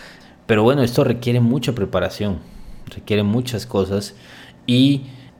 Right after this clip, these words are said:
quizás ahora nosotros podríamos haber usado, podríamos estar usando eso para, para Contextico, ¿no? Y yo espero que en algún momento podamos hacer. Sin embargo, sí lo hemos estado usando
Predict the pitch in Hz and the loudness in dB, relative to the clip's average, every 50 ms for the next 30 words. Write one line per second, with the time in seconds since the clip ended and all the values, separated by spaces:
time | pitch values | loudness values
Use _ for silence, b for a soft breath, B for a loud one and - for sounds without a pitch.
0 | - - - - - - - 113 - - 127 131 127 - - - - 117 110 110 | -20 -20 -20 -20 -16 -10 -6 -4 0 2 2 2 0 -2 -6 -4 0 2 2 4
1 | 117 135 131 117 104 101 101 - - - 117 120 - - 107 98 98 104 113 113 | 4 4 4 4 2 0 -2 -4 -4 -4 -4 -6 -4 -2 0 0 0 0 0 -2
2 | 107 - 107 98 98 101 107 98 - - 113 110 107 101 - - 95 95 101 107 | -2 -2 -2 0 0 0 0 -2 -2 0 0 0 0 0 0 0 0 0 0 0
3 | 113 101 101 - - 104 107 104 - 110 104 104 98 98 95 101 98 - 117 117 | -2 -4 -6 -4 -4 -2 -2 -2 -4 -4 -4 -2 0 2 2 0 0 0 -2 -4
4 | 120 - 104 90 87 87 95 - - B B B B B B B - - - - | -2 -2 -2 -2 -2 -2 -4 -6 -10 B B B B B B B -20 -12 -4 -2
5 | 92 90 87 - - - 90 80 80 - - 117 120 123 - - 107 - - - | 0 0 0 0 -2 -4 -8 -10 -8 -6 -6 -6 -4 -6 -6 -6 -6 -6 -6 -6
6 | 85 82 87 98 107 101 - - - - 95 113 123 120 120 147 135 131 - - | -6 -4 -4 -4 -6 -6 -10 -16 -10 -6 -2 -2 -2 -2 0 2 2 2 2 0
7 | 113 92 87 92 98 101 107 104 98 95 95 95 - 92 - 92 90 90 92 92 | 0 0 2 2 0 0 0 0 0 0 -2 -2 -4 -4 -2 0 0 0 0 -2
8 | - - 92 90 90 B B B B B - - - 117 117 113 113 107 101 107 | -2 -2 -4 -4 -4 B B B B B -6 0 4 4 6 6 6 4 4 4
9 | 127 170 156 127 113 117 - - 117 117 127 123 123 127 123 - - - - 110 | 4 4 4 4 2 2 2 4 6 6 6 6 4 2 0 0 -4 -4 -2 0
10 | 107 107 104 104 101 98 - - - 123 127 123 104 92 92 104 113 | 2 2 2 2 0 -2 -4 -4 -2 0 0 0 0 0 0 -2 -4